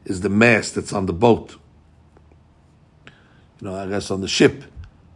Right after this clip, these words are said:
So they tie knots in order to keep the sail and everything up. So when they, they make the knot, they have to make a big knot so it doesn't slip through. But when they wanna pull it through,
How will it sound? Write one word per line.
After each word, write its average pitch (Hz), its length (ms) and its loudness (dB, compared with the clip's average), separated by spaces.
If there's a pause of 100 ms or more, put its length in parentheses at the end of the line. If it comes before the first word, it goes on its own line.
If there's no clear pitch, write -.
(120)
So - 180 -14
they 98 120 -6
tie 107 240 4
knots 120 400 4
in 95 100 -6
order 101 180 -4
to 87 100 -14
keep 107 200 -8
the - 80 -10
sail 117 540 4
and 101 100 -2
everything 107 320 -2
up. 131 340 2 (380)
So - 140 -8
when 95 80 -2
they, 98 160 -4 (220)
they 104 80 -2
make 113 240 0
the 110 80 -2
knot, 127 220 4
they 123 40 0
have 107 80 -2
to 110 60 -10
make 104 140 -2
a 104 40 -4
big 117 240 0
knot 123 220 4
so 98 80 -2
it - 20 -6
doesn't 104 280 0
slip - 300 -2
through. 135 400 4 (300)
But - 80 -12
when 98 100 -6
they 101 60 -2
wanna 113 300 2
pull 127 260 0
it 113 160 0
through, 156 460 6